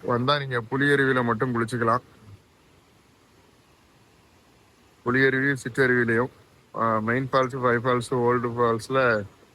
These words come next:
நைன்டி ஃபைவ் பர்சன்டேஜ் இன்னைக்கு குளிக்க விடுறதுக்கு வாய்ப்பு இல்ல. மேல ஒரு ஆள் வந்துட்டு இருக்காரு.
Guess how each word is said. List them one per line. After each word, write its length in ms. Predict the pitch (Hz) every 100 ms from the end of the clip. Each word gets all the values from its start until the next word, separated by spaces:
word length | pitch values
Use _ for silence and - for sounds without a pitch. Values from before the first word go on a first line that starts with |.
| _ _ _ _ _ _ -
நைன்டி 300 | 113 131 135 131
ஃபைவ் 260 | 135 123
பர்சன்டேஜ் 340 | 127 143 139 139
இன்னைக்கு 300 | 131 120 113
குளிக்க 260 | 120 113
விடுறதுக்கு 380 | 123 117 120 117
வாய்ப்பு 240 | 104 107 107
இல்ல. 180 | 110 - - - _ _ _ _ _ _ _ _ _ _ _ _ -
மேல 220 | 117 123
ஒரு 120 | 113
ஆள் 100 | 117
வந்துட்டு 340 | 117 113 120 113
இருக்காரு. 280 | 110 110